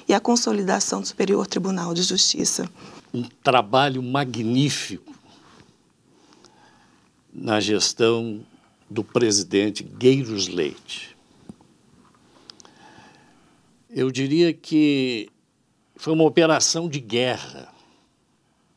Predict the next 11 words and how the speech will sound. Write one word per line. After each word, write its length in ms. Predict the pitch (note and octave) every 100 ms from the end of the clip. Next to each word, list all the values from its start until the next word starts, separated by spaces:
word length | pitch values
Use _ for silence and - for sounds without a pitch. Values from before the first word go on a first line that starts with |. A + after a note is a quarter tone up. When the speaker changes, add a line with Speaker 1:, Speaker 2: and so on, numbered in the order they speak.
| _ _
Speaker 2:
Operação 460 | A2+ A#2 G#2 A#2 A2+
de 80 |
guerra. 380 | A2+ F#2 D#2+ - _ _ _ - - - - - -
Nós 320 | B2+ C#3+ -
conseguimos 840 | D#3 D#3 - C#3 C3 F#3 E3+ B2
instalar 640 | C3+ A#2+ - G#2+ G#2+ C#3+ A2+
o 60 |
Superior 520 | G2+ A2+ - G#2+ A#2 A#2+
Tribunal 500 | A2 F2+ F#2+ G2 E2+
de 100 | E2+
Justiça 760 | F2 - - C#3+ D#3 -